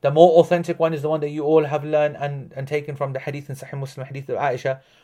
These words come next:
"وَبِمُعَافَاتِكَ." Mu'afa and afwa are the same thing, by the way. Just this is more authentically narrated. And that,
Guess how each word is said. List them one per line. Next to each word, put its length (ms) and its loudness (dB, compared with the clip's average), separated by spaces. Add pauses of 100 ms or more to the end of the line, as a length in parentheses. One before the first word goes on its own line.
(200)
"وَبِمُعَافَاتِكَ." 1900 4
Mu'afa 640 6
and 80 0
afwa 300 4
are 40 2
the 80 -2
same 200 -6
thing, 160 -10
by 120 -10
the 80 -16
way. 140 -20 (640)
Just 220 4
this 160 -2
is 140 -6
more 240 2
authentically 500 -6
narrated. 400 -10 (640)
And 120 2
that, 200 2